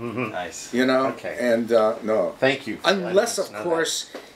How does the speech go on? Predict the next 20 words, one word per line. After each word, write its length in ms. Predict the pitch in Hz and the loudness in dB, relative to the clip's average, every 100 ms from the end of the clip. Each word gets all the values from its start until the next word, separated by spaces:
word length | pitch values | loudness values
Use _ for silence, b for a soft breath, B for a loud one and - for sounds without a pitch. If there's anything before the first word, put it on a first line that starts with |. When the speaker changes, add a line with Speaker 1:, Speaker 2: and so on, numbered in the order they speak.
| - | -20
Speaker 3:
he 160 | - 180 | 0 2
has 180 | 139 135 | 4 2
sold 360 | - - 147 143 | 2 4 4 4
them 100 | 120 | 2
on 120 | 117 | -2
the 60 | |
black 300 | 110 104 87 | -2 -2 -2
market. 420 | - - - - - | -4 -4 -6 -12 -2
Speaker 2:
Yeah. 200 | 147 214 | 2 4
Speaker 3:
That 200 | 190 208 202 | 4 2 2
I 80 | |
can't 260 | 165 185 165 | 2 0 0
tell 180 | - 117 | -2 -4
you. 80 | 101 | -4
Speaker 2:
Yeah, 120 | 95 95 92 _ - | -8 -8 -14 _ -18
yeah. 60 | |
Speaker 1:
Okay. 560 | 90 - 85 - - 110 | -18 -16 -16 -14 -8 -6
Speaker 2:
And 80 | 123 | -6
you 80 | 123 | -8
said, 240 | - 117 | -6 -8